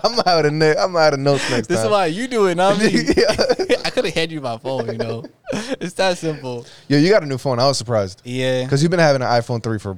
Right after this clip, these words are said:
Speaker 1: mad long.
Speaker 2: Ha-, I haven't had an iPhone.
Speaker 1: Whatever. Same s-, like,
Speaker 2: I had
Speaker 1: the
Speaker 2: a
Speaker 1: Galaxy
Speaker 2: One-, I had a
Speaker 1: S three.
Speaker 2: OnePlus
Speaker 1: Like, the three.
Speaker 2: Five.
Speaker 1: No, yeah.
Speaker 2: I had OnePlus five T and up to nine right now.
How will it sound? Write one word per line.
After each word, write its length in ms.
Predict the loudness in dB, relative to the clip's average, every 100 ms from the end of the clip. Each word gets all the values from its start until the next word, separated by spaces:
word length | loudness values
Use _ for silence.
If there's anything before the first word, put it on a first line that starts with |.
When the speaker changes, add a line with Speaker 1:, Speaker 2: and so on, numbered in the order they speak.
| -10
Speaker 1:
mad 300 | -4 -2 -2
long. 200 | -4 -4
Speaker 2:
Ha-, 180 | -6 -6
I 100 | -8
haven't 240 | -8 -6 -8
had 120 | -8
an 160 | -10 -10
iPhone. 440 | -10 -8 -6 -2
Speaker 1:
Whatever. 360 | 2 2 2 -4
Same 260 | -2 0
s-, 160 | -2 -2
like, 160 | -2 0
Speaker 2:
I 20 |
had 60 | 2
Speaker 1:
the 40 |
Speaker 2:
a 40 |
Speaker 1:
Galaxy 400 | 2 2 2 0
Speaker 2:
One-, 80 | 2
I 40 | 2
had 40 |
a 40 |
Speaker 1:
S 40 | 0
three. 240 | 0 0
Speaker 2:
OnePlus 680 | -4 -8 -12 -16 -20 -12 0
Speaker 1:
Like, 260 | 0 0
the 100 | -2
three. 460 | -2 0 0 0 -2 _ _
Speaker 2:
Five. 480 | -6 -6 -6 -10 -14
Speaker 1:
No, 460 | -8 -2 0 0 -4 -8
yeah. 320 | -2 0 0
Speaker 2:
I 80 | 0
had 120 | -2
OnePlus 200 | -2 -4
five 240 | -4 -6 -6
T 340 | -10 -10 -12
and 140 | -12 -10
up 120 | -10
to 120 | -10 -10
nine 260 | -10 -12
right 140 | -14 -14
now. 260 | -14 -14